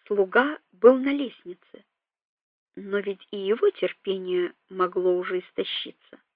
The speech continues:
«Идите вперёд», сказал он по-прежнему спокойно отравительнице, сам же тихими шагами снова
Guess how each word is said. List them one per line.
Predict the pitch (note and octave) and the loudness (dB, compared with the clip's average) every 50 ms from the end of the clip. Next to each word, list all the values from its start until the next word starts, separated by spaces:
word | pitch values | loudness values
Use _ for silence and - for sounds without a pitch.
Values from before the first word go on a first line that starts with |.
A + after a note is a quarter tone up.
| _ _ _ _ _ _ _ _ _ _ _ _ _ _ _ _ _ _ _ _ _ - | _ _ _ _ _ _ _ _ _ _ _ _ _ _ _ _ _ _ _ _ _ -20
«Идите | F#3 F#3 F#3+ G3+ _ - A#3 B3 B3+ - B3 | -20 -20 _ _ _ -18 -18 -18 -14 -14 -14
вперёд», | A#3 - _ _ - A#3+ B3 C4 C4+ A#3+ - _ _ _ _ _ _ _ _ _ _ _ _ _ _ _ _ _ _ _ | -14 -14 _ _ -4 -2 -2 -2 -2 -6 -8 _ _ _ _ _ _ _ _ _ _ _ _ _ _ _ _ _ _ _
сказал | - - G3 F#3 G#3 G#3 G#3 G3+ | 4 6 6 8 10 8 8 8
он | G3+ G3+ | 4 2
по-прежнему | - - G3 - - G3+ A3+ A3 G#3 - G3+ G3 G3+ G3+ | 4 4 4 4 6 8 8 8 6 4 -6 -8 -10 -12
спокойно | - _ - G3+ G#3 - - A#3+ B3 A#3+ A#3 A#3 A#3 - - | -10 _ -2 -2 0 4 4 4 4 2 -2 -6 -8 -6 -6
отравительнице, | - G3+ - G3+ F#3+ F#3+ G3 C4 D#4 - - - - D#3+ - - _ - - - - _ _ _ _ _ _ _ _ _ _ _ _ _ _ - | -8 -6 -4 -2 -2 -2 -2 -4 -8 -8 -8 -10 -10 -10 -10 -12 _ -18 -18 -18 -18 _ _ _ _ _ _ _ _ _ _ _ _ _ _ 0
сам | B3+ C#4+ D#4 D4+ C#4 | 2 4 4 4 4
же | - D4 D4 D4 C#4+ - _ _ _ _ _ _ _ | 4 4 4 4 4 2 _ _ _ _ _ _ _
тихими | - C4+ C#4+ - - A3 G#3+ G3+ | 0 0 0 0 -2 -12 -10 -4
шагами | G3 - - F3+ F#3+ F#3+ A3 B3+ C#4+ C#4 C#4 C#4 C#4+ C#4 _ _ _ _ _ _ _ _ _ - | -4 -2 -2 -2 -2 -2 -2 0 2 2 2 2 0 -4 _ _ _ _ _ _ _ _ _ -16
снова | - G3 F#3+ F#3 G3+ B3 C#4+ C#4+ C#4 C4+ C#4 - | -14 -12 -10 -6 -2 0 2 2 2 2 2 -4